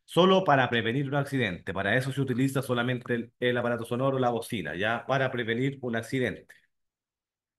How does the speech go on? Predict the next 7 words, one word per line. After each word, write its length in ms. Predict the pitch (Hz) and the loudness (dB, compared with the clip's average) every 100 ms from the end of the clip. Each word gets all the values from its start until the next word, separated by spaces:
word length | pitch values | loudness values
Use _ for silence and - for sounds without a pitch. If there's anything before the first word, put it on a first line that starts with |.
| _ _ _ - | _ _ _ -10
Vamos 220 | 95 92 | -8 -8
por 80 | 95 | -6
la 100 | 92 | -6
siguiente 360 | - 95 95 101 | -6 -6 -6 -4
pregunta, 840 | 135 180 208 - 175 170 139 - _ _ _ - | -2 0 -2 4 6 6 4 -6 _ _ _ -4
que 140 | 143 | -2
dice, 500 | 165 160 - 85 - | 0 -2 -4 -8 -10